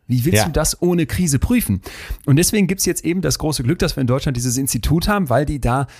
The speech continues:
Speaker 1: Langzeitforschungen machen.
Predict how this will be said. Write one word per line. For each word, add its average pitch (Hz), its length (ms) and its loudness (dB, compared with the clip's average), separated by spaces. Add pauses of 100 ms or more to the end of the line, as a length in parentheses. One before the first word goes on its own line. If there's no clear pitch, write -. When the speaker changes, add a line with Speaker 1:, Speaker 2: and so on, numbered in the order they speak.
(160)
Speaker 1:
Langzeitforschungen 95 1600 0
machen. 127 340 0